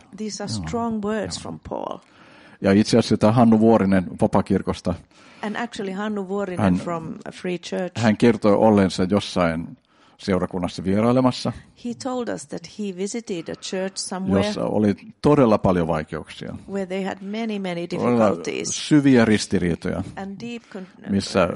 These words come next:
Speaker 1: arguments.
Speaker 2: missä ihmiset näykki ja puri toisiaan ja
Speaker 1: People were biting one
Speaker 2: <laughs>
Speaker 1: another.
Speaker 2: ja seurakunta oli hajaantumisen partaalla.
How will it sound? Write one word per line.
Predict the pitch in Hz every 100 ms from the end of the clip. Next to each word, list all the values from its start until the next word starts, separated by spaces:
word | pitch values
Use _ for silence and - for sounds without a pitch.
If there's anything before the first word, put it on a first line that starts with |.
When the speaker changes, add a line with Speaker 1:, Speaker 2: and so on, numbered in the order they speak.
| -
Speaker 1:
arguments. | 180 180 185 180 170 160 165 - - 101
Speaker 2:
missä | 101 110
ihmiset | 113 113 107
näykki | 120 120 117 -
ja | 107 101
puri | 113 104
toisiaan | - 98 87 85 82 80 80
ja | 82 - - _ - -
Speaker 1:
People | 214 202 196
were | 185 170 190
biting | 196 208 190 175
one | 165 160
Speaker 2:
<laughs> | 160
Speaker 1:
another. | 156 151 82 110 - - - -
Speaker 2:
ja | 110 104
seurakunta | 120 117 110 107 104
oli | 98 98
hajaantumisen | 98 120 117 107 101 90 95
partaalla. | 107 104 - 80 82